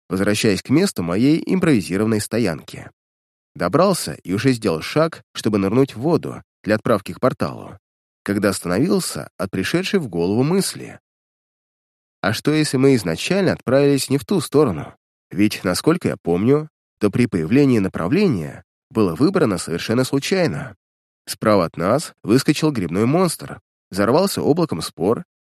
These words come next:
и как-то так вышло, что именно туда мы и начали двигаться. И дав ещё один шанс локации,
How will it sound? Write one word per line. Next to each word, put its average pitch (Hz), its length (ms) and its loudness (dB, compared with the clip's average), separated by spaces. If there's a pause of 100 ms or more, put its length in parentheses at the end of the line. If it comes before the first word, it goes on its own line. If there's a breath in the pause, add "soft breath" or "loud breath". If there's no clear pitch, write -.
(140)
и 107 80 -4
как-то 123 340 2
так 92 180 -4
вышло, 113 540 -4 (140)
что - 240 -4
именно 123 400 4
туда 117 320 0
мы 135 140 0
и - 20 -2
начали 113 380 -2
двигаться. 143 680 -6 (760)
И 95 80 -2
дав 113 260 -2
ещё 110 240 -2
один 104 180 0
шанс 107 300 -4
локации, 80 720 -4